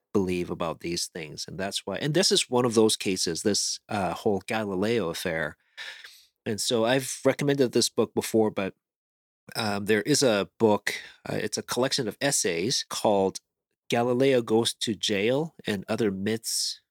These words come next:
About Science and Religion. And it's got lots of, uh, other things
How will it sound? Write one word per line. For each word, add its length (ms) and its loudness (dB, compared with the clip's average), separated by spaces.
About 600 -4
Science 420 -4
and 100 -8
Religion. 480 -2
And 280 -8
it's 100 -4
got 160 -4
lots 300 -2
of, 260 -4
uh, 280 -6
other 180 -2
things 640 -6